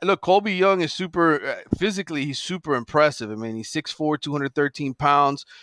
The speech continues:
You go back and you put the tape on of the Virginia Tech and the Duke games where he, where he scored touchdowns and made big catches,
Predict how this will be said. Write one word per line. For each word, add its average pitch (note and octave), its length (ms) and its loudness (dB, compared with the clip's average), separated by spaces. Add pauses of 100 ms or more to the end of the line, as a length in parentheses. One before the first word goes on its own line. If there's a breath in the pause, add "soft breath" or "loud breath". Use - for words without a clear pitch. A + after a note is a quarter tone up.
(120 loud breath)
You C3 100 -8
go D3 160 4
back D3 300 2
and C#3 100 -4
you C3 60 0
put D#3+ 180 -2
the C3+ 80 -6
tape D3 300 2
on C#3+ 160 6
of C#3+ 100 2
the B2+ 60 -8
Virginia B2+ 420 -4
Tech D3+ 300 2
and C3+ 140 -4
the B2+ 40 0
Duke D3 300 -2
games C3+ 340 0
where B2 140 -4
he, C3 340 -4
where B2+ 160 -2
he C3+ 120 -2
scored C#3+ 340 0
touchdowns C3+ 480 0
and B2+ 100 -6
made B2+ 200 -4
big C3 160 -2
catches, D3+ 520 0